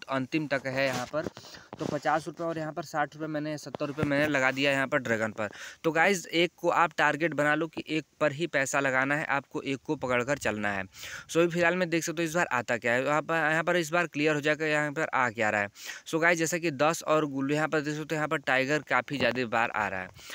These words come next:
So अभी फिलहाल मेरे, मेरे को यहाँ पर कोई दिक्कत नहीं है, चार बार यहाँ पर आ चुका है। तो यहाँ पर देख सकते हो यहाँ पर पाँचवीं बार का चांस काफ़ी ज़्यादा है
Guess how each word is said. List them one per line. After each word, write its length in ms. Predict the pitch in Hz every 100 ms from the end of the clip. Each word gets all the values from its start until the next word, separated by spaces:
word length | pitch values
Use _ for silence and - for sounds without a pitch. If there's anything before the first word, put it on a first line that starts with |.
| - -
So 100 | 160
अभी 140 | 170
फिलहाल 280 | 165 170 170
मेरे, 160 | 180 175
मेरे 160 | 175
को 100 | 170
यहाँ 120 | 170
पर 120 | 165 170
कोई 220 | - 165
दिक्कत 260 | 160 165 160
नहीं 120 | 165
है, 80 | 175
चार 220 | 156 156
बार 140 | 160
यहाँ 180 | 156 156
पर 140 | 156 160
आ 160 | 147
चुका 220 | 147 147
है। 60 | 156
तो 120 | 165
यहाँ 160 | 156 156
पर 160 | 151 139
देख 180 | 143
सकते 200 | 139 135
हो 20 | 147
यहाँ 100 | 147
पर 100 | 147
पाँचवीं 340 | 135 131 147
बार 180 | 143 143
का 100 | 151
चांस 300 | - 127 139
काफ़ी 300 | - 123 -
ज़्यादा 280 | 127 120 117 117
है 200 | 117